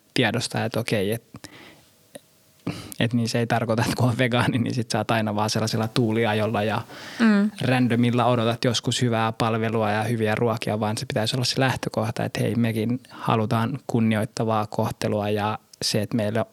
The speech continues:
Speaker 1: on aina – yhtä maukkaat tai maukkaammat jälkiruuat, eikä se ole mikään sellainen asia, mistä pitäisi aina taistella ja kinastella ja jotenkin, että se on vaik-, että se on aina vaikeaa, että niin,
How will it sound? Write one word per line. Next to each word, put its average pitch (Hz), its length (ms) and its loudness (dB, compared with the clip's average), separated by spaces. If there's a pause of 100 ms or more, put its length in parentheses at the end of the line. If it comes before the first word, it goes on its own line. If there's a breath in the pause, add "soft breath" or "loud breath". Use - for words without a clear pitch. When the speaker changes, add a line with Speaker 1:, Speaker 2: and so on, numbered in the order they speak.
Speaker 1:
on 117 200 4
aina – 107 360 0 (680)
yhtä - 260 -2
maukkaat 107 560 0 (100)
tai 110 140 0
maukkaammat 110 640 0 (120)
jälkiruuat, 107 840 -2 (440 loud breath)
eikä 113 180 0
se 113 120 0
ole 107 80 -2
mikään 107 340 -2
sellainen 110 520 -2 (1160 loud breath)
asia, 113 280 0
mistä 120 240 -2
pitäisi 117 320 0
aina 117 220 0
taistella 110 460 -2
ja 113 100 -2
kinastella 113 680 -2
ja 110 220 -2 (580 loud breath)
jotenkin, 107 360 -4
että - 180 -8
se 127 80 -4
on 113 200 -2
vaik-, 107 260 0 (120)
että - 140 -2
se 131 60 0
on 117 60 2
aina 117 180 2
vaikeaa, 113 520 0
että - 260 -4
niin, 110 280 -2